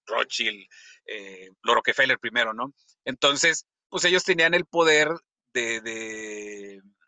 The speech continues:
del tema del petróleo, sobre todo, entre otros negocios. Entonces, después también empiezan a,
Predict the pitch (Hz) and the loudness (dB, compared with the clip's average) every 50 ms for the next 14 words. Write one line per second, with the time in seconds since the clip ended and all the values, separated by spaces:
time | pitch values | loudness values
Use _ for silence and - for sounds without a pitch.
0 | _ _ _ _ _ _ _ _ _ _ _ - - 117 113 113 107 - 135 131 | _ _ _ _ _ _ _ _ _ _ _ -2 2 2 2 2 2 2 2 2
1 | 131 139 143 147 143 135 135 131 123 123 120 113 - - 113 - - 131 131 131 | 2 4 2 2 2 2 4 4 4 4 2 0 -2 -2 -4 -2 2 2 2 4
2 | 131 131 120 - 117 110 107 104 - - 139 139 147 147 147 147 - 123 110 104 | 2 0 -2 -2 -4 -4 -4 -6 -2 0 0 2 2 2 0 -2 -4 -4 -6 -4
3 | - 110 107 104 - 110 113 110 107 107 113 117 110 - - 95 90 _ _ _ | -2 0 0 0 -2 -6 -8 -4 -2 0 0 0 -2 -2 -10 -12 -14 _ _ _
4 | _ _ _ _ - _ _ _ _ - - 139 143 139 143 131 - - 135 123 | _ _ _ _ -20 _ _ _ _ 0 2 2 4 4 2 0 2 4 4 4
5 | - - 135 127 123 120 120 117 120 120 113 - 117 113 110 101 - - 104 98 | 4 2 2 4 4 4 4 4 2 0 0 0 2 4 4 4 4 0 0 -2
6 | 95 90 82 82 - | -2 -6 -10 -10 -14